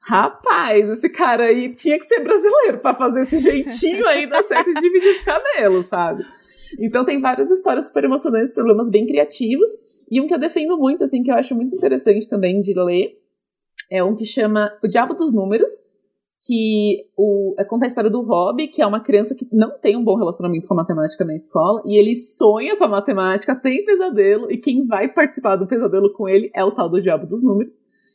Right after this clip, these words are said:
que é um personagem, assim, super sarcástico, sabe? Ele fica cutucando o Rob, mas ele fala de uma matemática muito profunda, ele vai falar sobre infinitos, ele vai falar sobre números primos, ele vai falar sobre triângulo de Pascal, ele vai falar de um tanto de ideia muito profunda da matemática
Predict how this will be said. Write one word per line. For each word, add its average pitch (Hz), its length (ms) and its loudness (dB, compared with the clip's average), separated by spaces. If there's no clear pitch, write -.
que - 80 0
é - 20 0
um 262 80 -2
personagem, 277 460 0
assim, 220 360 -2
super 302 1120 -2
sarcástico, 180 1300 0
sabe? 208 320 2
Ele 214 100 -2
fica - 160 -4
cutucando 226 960 0
o 202 40 8
Rob, 190 640 0
mas 262 140 2
ele 294 140 -2
fala 302 160 2
de 330 80 -2
uma 320 80 -2
matemática 294 400 -2
muito 269 160 0
profunda, 466 480 -2
ele 185 80 2
vai 185 80 2
falar 214 180 0
sobre 240 220 -4
infinitos, 269 480 0
ele 180 120 2
vai 185 80 0
falar 202 160 -2
sobre 208 160 -4
números 220 280 -2
primos, 285 340 0
ele 170 80 2
vai 180 140 -2
falar 196 180 0
sobre 214 220 -4
triângulo 208 320 0
de 247 80 -8
Pascal, - 460 -2
ele 226 100 0
vai 185 80 -8
falar 208 180 0
de 233 100 -4
um 240 80 -2
tanto 247 300 -4
de 320 80 0
ideia 202 320 2
muito 214 380 -2
profunda 262 360 0
da 220 80 0
matemática 214 640 -2